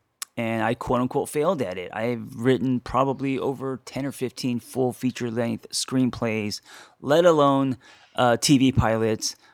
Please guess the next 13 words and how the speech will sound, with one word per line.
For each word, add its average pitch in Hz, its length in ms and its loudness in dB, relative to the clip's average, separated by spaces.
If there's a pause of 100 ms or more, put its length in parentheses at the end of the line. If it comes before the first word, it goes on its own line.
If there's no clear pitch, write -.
(120)
Um, 113 420 0
yes, 170 320 8
I 135 120 6
got 131 140 4
hired 127 280 2
to 120 140 0
write 120 200 2
something 113 540 -2
and 107 80 -4
I 107 60 -4
sold 113 340 -2
one, 107 420 -4
one, 104 380 0